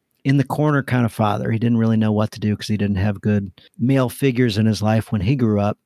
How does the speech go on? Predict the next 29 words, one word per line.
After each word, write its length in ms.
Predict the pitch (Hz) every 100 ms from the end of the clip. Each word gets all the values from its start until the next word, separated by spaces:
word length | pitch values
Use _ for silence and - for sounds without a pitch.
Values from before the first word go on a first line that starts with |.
| _ -
So 200 | - 113
he 120 | 98
figured 300 | 110 117 107
the 60 | 104
best 260 | 104 110 -
thing 140 | 107
he 180 | 82 117
could 160 | 104
do 140 | 92 104
was 100 | 104
just 220 | 98 -
stay 280 | - 104 107
out 200 | 107 104
of 80 | 101
the 80 |
way, 480 | 95 98 98 - 104 _ _ _ _ _
let 160 | 107 107
his 100 | 98
family 520 | - 104 104 101 95 _ _ _ - -
drift 480 | - 117 110 - -
and 240 | 98 101
be 120 | 113 113
on 140 | 107
autopilot 720 | 107 110 - 104 107 107 107
or 100 | 101
just 280 | 101 107 -
go 100 | 131
whatever 320 | 123 127 127
direction, 540 | 110 113 117 - 123